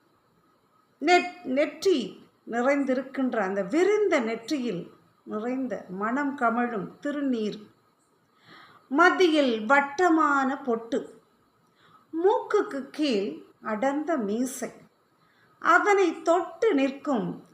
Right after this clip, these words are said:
கருகரு என்றிருக்கின்ற அடர்ந்த தாடி, எதற்கும் அஞ்சாத நெஞ்சம், கையிலே நீண்ட தடி, ராஜகம்பீர தலைப்பாகை,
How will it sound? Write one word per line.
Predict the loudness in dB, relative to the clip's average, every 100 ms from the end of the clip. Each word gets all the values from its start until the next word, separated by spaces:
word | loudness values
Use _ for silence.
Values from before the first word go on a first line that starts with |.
| -8
கருகரு | -2 -2 -2 0 0 2
என்றிருக்கின்ற | 0 0 -2 -4 -6 -6 -6 -2 -2 -2 -6
அடர்ந்த | -4 2 2 0 -6
தாடி, | -6 -4 -2 -2 -8 -18 _ _ _ _ _ _ _ _ _ _ _ -10
எதற்கும் | -2 0 2 0 -2 -4 -2 -2 -4
அஞ்சாத | -2 0 0 2 2 2
நெஞ்சம், | -2 0 -2 -2 -4 -6 -18 _ _ _ _ _ _ _ _ _ 2
கையிலே | 4 6 6 6 4 4
நீண்ட | 2 4 4 4 0
தடி, | -2 -4 -6 -8 -12 -20 _ _ _ _ _ _ -4
ராஜகம்பீர | 4 6 8 8 6 2 6 6 6 4 2 2 -2 -6
தலைப்பாகை, | -8 -4 -4 -6 0 2 2 0